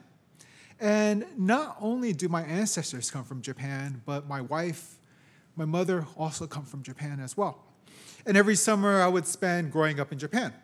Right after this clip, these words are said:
Now in Japan, one of the things that they ask you pretty regularly is, "What blood type are you?" Now, that sounds like a weird question to hear in our context,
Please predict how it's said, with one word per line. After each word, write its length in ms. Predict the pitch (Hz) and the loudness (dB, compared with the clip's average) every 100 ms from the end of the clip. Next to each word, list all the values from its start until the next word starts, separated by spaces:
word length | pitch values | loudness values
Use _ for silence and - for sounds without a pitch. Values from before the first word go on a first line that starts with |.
| _ _ _ _ _ - - | _ _ _ _ _ -16 0
Now 180 | 220 247 | 2 2
in 80 | |
Japan, 400 | 226 220 247 277 | 0 0 0 2
one 140 | 233 302 | 2 0
of 80 | 320 | -2
the 100 | 320 | -2
things 340 | 294 269 247 | -2 -2 0
that 180 | 240 202 | 0 0
they 80 | 208 | -2
ask 500 | 165 190 202 - - | -2 0 0 -2 -2
you 280 | 151 143 135 - - | 0 0 -4 -14 -4
pretty 400 | 240 233 214 170 | 0 2 0 0
regularly 680 | 139 170 175 143 123 131 147 - - - - - | 2 4 4 0 -2 -4 -6 -10 -20 -20 -10 6
is, 320 | 190 196 - - | 8 8 6 -4
"What 460 | 156 180 - 175 131 | 8 12 12 8 2
blood 260 | 151 214 - | 4 6 4
type 320 | 180 139 - | 0 0 -2
are 140 | 107 | -6
you?" 260 | 113 107 117 _ _ _ _ - _ _ _ _ - - - | -6 -12 -16 _ _ _ _ -20 _ _ _ _ -20 -20 0
Now, 160 | 226 233 | 6 8
that 140 | 277 | 8
sounds 280 | 302 311 285 | 8 6 6
like 100 | 277 | 2
a 80 | 214 | 2
weird 360 | 185 233 233 | 6 4 4
question 420 | - 202 - 202 | 2 2 2 0
to 40 | 180 | -2
hear 500 | - 180 170 147 - - - | 0 4 4 4 -2 -14 -2
in 320 | 185 165 165 | 4 6 6
our 240 | 165 156 156 | 4 2 2
context, 800 | - 170 160 147 120 - - | 2 0 0 -2 -6 -6 -10